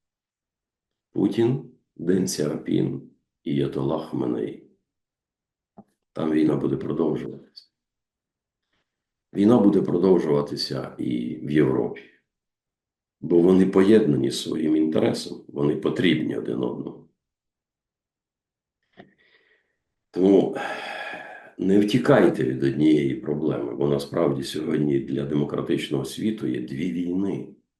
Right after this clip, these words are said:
Війна Ірану з Ізраїлем і агресія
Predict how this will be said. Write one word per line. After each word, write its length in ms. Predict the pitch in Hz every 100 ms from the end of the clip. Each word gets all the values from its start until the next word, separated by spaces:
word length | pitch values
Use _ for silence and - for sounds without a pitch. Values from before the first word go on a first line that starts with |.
| _ _ _ _ _ _ _ _ _ _ _
Війна 600 | - 90 87 82 64 - - _ _ _ _ _ _ _ _ _ _ _ _ _ _ - _ -
Ірану 500 | 92 87 67 - -
з 300 | - - _ _ _ -
Ізраїлем 720 | 76 78 76 87 98 113 76
і 60 | 82
агресія 800 | 78 73 82 78 - - 57 -